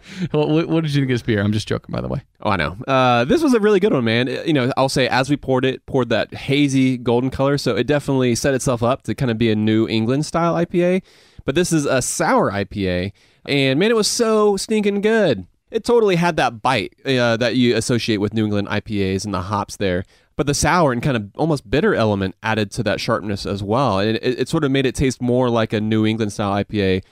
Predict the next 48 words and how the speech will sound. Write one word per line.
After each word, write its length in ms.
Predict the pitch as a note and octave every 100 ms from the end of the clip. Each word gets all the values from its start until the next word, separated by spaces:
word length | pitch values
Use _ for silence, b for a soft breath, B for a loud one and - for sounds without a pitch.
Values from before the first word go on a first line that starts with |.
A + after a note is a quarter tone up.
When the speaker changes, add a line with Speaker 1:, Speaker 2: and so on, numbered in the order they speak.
| b
Speaker 2:
than 120 | G#2+ G#2
maybe 400 | G2+ G2 F#2+ F#2+
they 100 | G#2+
were 140 | G2+ -
expecting. 600 | F#2+ - A2 - E3+ G3 b b b
It 100 | C3+
kinda 140 | F3
reminded 260 | E3 D3+ C#3+
me 80 | B2+
of 140 | G#2+
quinine, 500 | C3 B2 E2+ B1 G2
which 200 | A#2+ A#2
is 300 | A2 G2 -
like 160 | G2 G2+
that 200 | G2+ -
tonic 280 | B2+ A#2 A#2+
water. 260 | A#2+ C3+ C#3+
Speaker 1:
Yeah. 180 | F#3+
Speaker 2:
It's 100 | C#3+
the 100 | -
chemical 380 | - B2 A#2 A#2
in 80 | G#2
tonic 260 | B2+ A#2 G#2+
water. 220 | F#2+ F#2+
And 140 | G2 -
it, 160 | A2 _ -
I'm 80 | A2+
pretty 160 | E3
sure 140 | D3 A#2
that's 180 | G#2
what 160 | - G#2+
kinda 160 | A#2+ G#2
makes 220 | G#2+ G2+
it 60 |
taste 180 | A#2 G2
a 60 | G2
little 280 | A#2 B2+ A2
bit 160 | -
bitter. 300 | A2+ F#2 D#2 - b b b
But 140 | A2+
to 100 | C#3+
me, 160 | F#3 D#3+
this 160 | C#3
almost 240 | D#3+ C#3 D3+
had 220 | C3 -
elements 440 | B2 B2 A2+ G#2
of 540 | - A2 G#2 G2+ - -
tonic 520 | - D4 G#2+ -